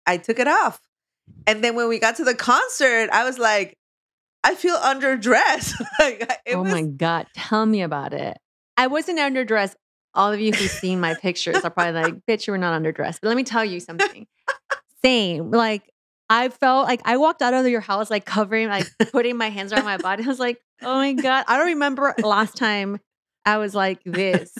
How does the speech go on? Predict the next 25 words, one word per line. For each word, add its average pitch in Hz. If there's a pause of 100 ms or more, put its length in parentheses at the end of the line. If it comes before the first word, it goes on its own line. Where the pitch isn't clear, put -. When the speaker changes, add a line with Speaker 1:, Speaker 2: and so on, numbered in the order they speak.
(640)
Speaker 2:
you 226
know? 240
Speaker 1:
<laughs> -
Yes. 180
Speaker 2:
Like, 240
I 262
was 320
uncomfortable. 247 (1120)
I 339
was, 269
I, 240
I 262
was 285
like, 262
"Why 208
am 202
I 190
doing 185
this? 170
Why 185
am 202
I 190
looking 180
like 160
this?" -